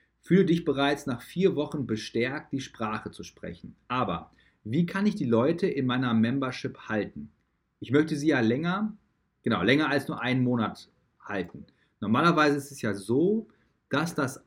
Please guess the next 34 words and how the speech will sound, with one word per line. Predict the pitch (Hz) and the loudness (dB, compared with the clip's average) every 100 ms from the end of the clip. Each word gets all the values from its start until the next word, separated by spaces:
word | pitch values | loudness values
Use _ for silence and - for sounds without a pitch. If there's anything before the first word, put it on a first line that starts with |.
| _ | _
Anwenden, | 127 185 190 170 170 175 170 175 180 160 | -2 0 0 0 0 -2 -2 -4 -4 -8
ups, | - - - _ _ | -16 -20 -20 _ _
der | 123 120 | 0 0
Fremdsprache | - 135 170 - 156 151 143 | -2 0 0 0 -4 -2 -2
wie | 127 | -4
ein | 120 117 | -2 0
Muskel | 127 170 170 170 | 0 -2 -2 -4
ist, | 160 160 | -2 -4
der | 123 - | -6 -6
immer | 143 139 | -6 -4
wieder | 139 135 | -2 -2
trainiert | 127 113 110 107 | -2 0 0 0
werden | 98 90 90 | -6 -10 -10
muss. | 90 87 - _ - - _ - | -12 -14 -20 _ -20 -20 _ -4
Aber | 123 131 120 | 0 0 -2
hast | 151 156 | -4 -4
du | |
noch | 147 131 | -6 -4
einen | 127 127 | -6 -6
Tipp | - - | -8 -10
für | 92 | -10
mich? | 82 - _ - | -10 -14 _ -8
Ja, | 117 | -4
also | 120 | -2
der, | 123 117 - | 0 -2 -4
der | 117 | -2
Haupttipp | 180 170 - 143 | -2 -2 -4 -2
ist | 165 | -4
halt | 139 | -2
eben | 147 139 | -2 -2
dieses | 120 - | -2 -4
Community, | - 107 127 170 170 | -2 0 0 -2 -2
der | 175 170 117 113 | -2 0 0 0
Community-Gedanke. | - - 117 139 139 110 98 90 85 85 | -2 -4 0 0 0 -2 -4 -6 -8 -12